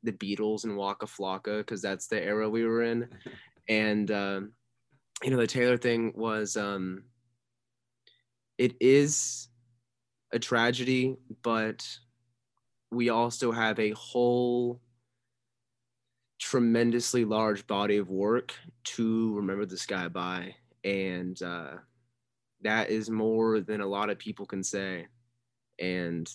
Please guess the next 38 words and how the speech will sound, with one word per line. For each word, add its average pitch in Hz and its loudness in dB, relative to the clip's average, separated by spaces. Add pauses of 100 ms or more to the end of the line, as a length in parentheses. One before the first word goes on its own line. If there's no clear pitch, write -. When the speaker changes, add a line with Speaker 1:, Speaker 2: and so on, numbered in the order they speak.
(140)
Speaker 1:
the 95 -8
Foos, 110 -4 (1500)
the - -20 (220)
Foos 95 -6
are - -6
the 98 -4
shit. 95 -8 (680)
They 87 -6
are 92 -2
the 95 -4
shit. 92 -4
It 78 -2
Speaker 2:
Yeah. 87 -6
Speaker 1:
takes 120 -2
a 123 0
lot 113 0
of 101 -4
balls 107 0
to 107 -6
be 110 -2
a 110 4
drummer 104 -2
for 104 -4
Dave 101 0 (120)
Grohl. 92 0 (220)
<laughs> - -2 (460)
Speaker 2:
Yeah. - -8
Speaker 1:
And, 90 2 (420)
and 87 2
he 107 2
was 107 6
the 110 4
guy, 107 0
and 95 -2
he 104 2
was 104 2
that 101 0
guy. 87 -6